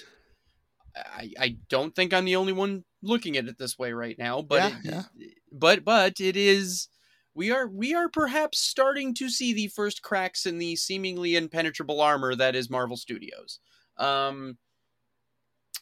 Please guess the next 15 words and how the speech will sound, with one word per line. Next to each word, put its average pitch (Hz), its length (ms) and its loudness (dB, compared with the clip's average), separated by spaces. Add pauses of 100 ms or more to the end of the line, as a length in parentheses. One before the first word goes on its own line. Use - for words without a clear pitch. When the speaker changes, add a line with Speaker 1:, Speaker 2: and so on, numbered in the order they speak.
(200)
Speaker 1:
sixty-seven 214 680 -2
point 214 280 -2
five 196 320 -2
percent 180 340 -4
drop 135 400 -2 (300)
for 135 160 -10
second 123 340 -2
weekend. 113 400 -12 (460)
Um, 120 540 2
that 123 280 0
tied 190 480 2
Spider-Man 190 540 -2
No 165 140 -2
Way 160 180 -2
Home 131 480 -6